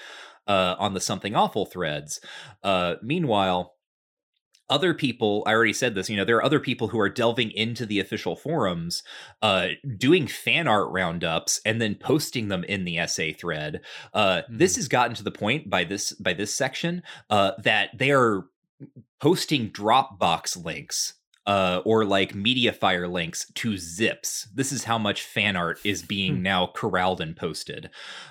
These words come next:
Speaker 1: Um,
Speaker 2: Wow.
Speaker 1: the other thing then, uh, to briefly mention is I think by this point the Homestuck Reddit also exists. I think it gets started in, uh, uh, July of twenty ten. Um,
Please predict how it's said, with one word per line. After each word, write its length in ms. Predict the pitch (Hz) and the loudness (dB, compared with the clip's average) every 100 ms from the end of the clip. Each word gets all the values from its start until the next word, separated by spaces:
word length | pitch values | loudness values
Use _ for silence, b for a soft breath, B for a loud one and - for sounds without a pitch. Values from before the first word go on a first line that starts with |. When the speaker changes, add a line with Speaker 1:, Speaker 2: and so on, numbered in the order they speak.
| B | B
Speaker 1:
Um, 300 | - 98 90 | 0 2 0
Speaker 2:
Wow. 200 | 87 85 _ _ B B 107 | -2 -6 _ _ B B -4
Speaker 1:
the 200 | 117 117 | -2 2
other 240 | 127 123 | 2 0
thing 440 | 117 117 117 117 101 | 0 -2 -2 -6 -2
then, 360 | 110 107 107 95 | 0 0 -2 -2
uh, 160 | 92 87 | -2 -2
to 80 | - | -10
briefly 360 | 87 113 98 107 | -6 -4 -4 -4
mention 300 | 98 - 101 | -4 -6 -6
is 100 | 92 | -4
I 60 | |
think 200 | 92 113 | -2 -2
by 100 | - | -2
this 140 | 95 90 | -2 -2
point 220 | 117 104 | -4 -4
the 100 | 85 | -4
Homestuck 500 | - 107 98 - 82 | -4 -4 -4 -6 -6
Reddit 340 | 90 113 123 - | -2 0 2 2
also 300 | 110 117 104 | 0 0 -6
exists. 460 | 92 104 101 - | -4 -4 -4 -4
I 80 | 95 | -6
think 240 | - 95 98 | -4 -6 -6
it 140 | - | -4
gets 200 | 95 - | -6 -6
started 380 | - 90 90 87 | -4 -2 -2 -2
in, 240 | 90 87 | -4 -4
uh, 480 | 69 85 85 82 80 | -6 -6 -6 -8 -8
uh, 260 | 82 82 82 | -10 -10 -12
July 400 | 82 87 90 104 | -10 -2 2 2
of 140 | 107 | 2
twenty 280 | - 113 107 | -4 -8 -8
ten. 420 | 104 110 104 104 - B B B - | -8 -6 -6 -8 -12 B B B -2
Um, 400 | 101 90 82 | 2 2 -2